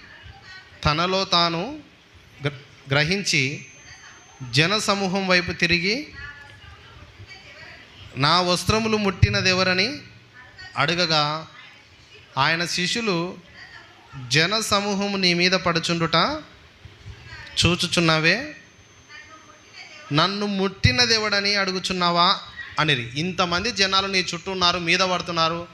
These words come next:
కానీ ఎవరో నన్ను ముట్టినారని ఎట్లా అడుగుతావు ప్రభా? ఇది ఏమైనా బాగుందా? ఇంతమంది జనాలు మీద పడుతున్నారు నిన్ను చూసి,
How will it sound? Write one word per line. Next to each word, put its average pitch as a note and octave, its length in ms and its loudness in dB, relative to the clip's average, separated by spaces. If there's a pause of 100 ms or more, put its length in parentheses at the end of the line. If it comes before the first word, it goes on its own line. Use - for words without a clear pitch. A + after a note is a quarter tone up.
(240)
కానీ A3 200 2
ఎవరో A3+ 280 2
నన్ను C4 220 2
ముట్టినారని A#3+ 520 0
ఎట్లా A3 220 0
అడుగుతావు A3 240 -4
ప్రభా? F#3+ 300 -4
ఇది F3+ 200 0
ఏమైనా G3 220 -2
బాగుందా? F3+ 580 0 (300)
ఇంతమంది E3+ 460 0
జనాలు G3 380 2
మీద G3+ 200 -2
పడుతున్నారు F#3+ 480 -2
నిన్ను F#3+ 220 -4
చూసి, E3 240 -8